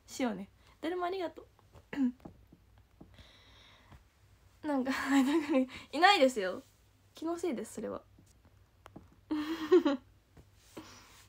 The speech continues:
やべえ、また怒られちゃうよ、わし。<laughs> めっちゃ見たね、ほんまに。ハートありがとう。え、でもね、本当にね、私は、本当に皆さんとお話がしたすぎるから、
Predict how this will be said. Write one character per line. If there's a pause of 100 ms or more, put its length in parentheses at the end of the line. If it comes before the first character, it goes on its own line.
(640)
や
べ
え、
ま
た
怒
ら
れ
ち
ゃ
う
よ、
わ
し。 (760)
<laughs>
め
っ
ち
ゃ
見
た
ね、
ほ
ん
ま
に。 (560)
ハ
ー
ト
あ
り
が
と (160)
う。 (200)
え、
で
も
ね、
本
当
に
ね、
私
は、 (920)
本 (100)
当
に
皆
さ
ん
と
お
話 (200)
が
し
た
す
ぎ
る
か
ら、